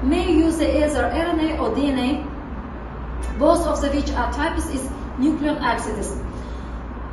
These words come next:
<coughs> Double-stranded D N A and, uh, double-stranded R N A, single-stranded N R A or single-stranded R N A.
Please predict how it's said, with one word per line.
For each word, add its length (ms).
<coughs> 400
Double-stranded 680
D 140
N 120
A 240
and, 400
uh, 180
double-stranded 640
R 180
N 100
A, 160
single-stranded 760
N 160
R 160
A 220
or 180
single-stranded 800
R 0
N 300
A. 180